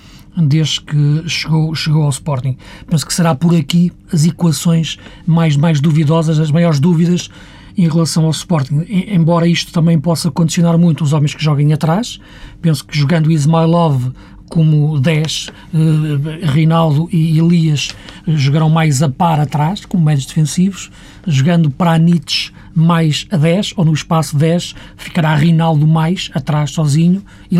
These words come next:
Elias, sim, pode-se libertar mais para, para, para a zona,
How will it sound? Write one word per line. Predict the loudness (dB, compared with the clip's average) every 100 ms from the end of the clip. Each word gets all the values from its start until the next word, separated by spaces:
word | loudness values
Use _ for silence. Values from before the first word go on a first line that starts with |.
| 2 2
Elias, | 4 2 0
sim, | 0 -2
pode-se | 0 -2 -2 -2 0
libertar | 2 0 -2 0
mais | 2 0 0 -4 -10 -20 -20 -14 -4
para, | 0 2 0 -2 -6 -16 -20 -20 -20 -4
para, | -2 0
para | 0 0
a |
zona, | 2 2 2 0